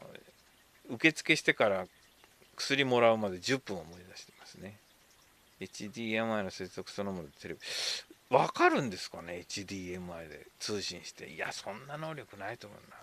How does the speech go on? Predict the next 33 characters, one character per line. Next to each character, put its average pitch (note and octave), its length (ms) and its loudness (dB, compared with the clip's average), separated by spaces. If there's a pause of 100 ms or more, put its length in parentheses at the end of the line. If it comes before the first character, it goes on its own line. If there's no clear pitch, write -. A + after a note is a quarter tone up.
薬 A#2+ 300 -4
儲 G#2+ 180 2
か G2 140 -2
る、 - 140 -6
儲 A2+ 200 6
か A#2+ 100 10
り A2 80 10
ま G#2 140 0
せ G2 120 -6
ん E2+ 100 -8
ね。 A#2+ 240 8 (580)
今 C#3+ 220 10
は A#2+ 100 12
ね、 G#2 480 4 (960)
九 F#3+ 280 6
十 C3+ 160 4
七 - 240 4
八 D#3+ 240 2
パ E3+ 180 10
ー D#3 60 6
セ E3 100 0
ン C3+ 100 0
ト G2+ 100 -2
の F2+ 220 -2 (520)
仕 - 300 2
入 G2+ 100 0
れ F#2+ 80 -2
で - 100 -12
す - 200 -14
よ。 - 100 -16
昔 G3+ 320 4
は G#3 100 8
ね、 B2 300 4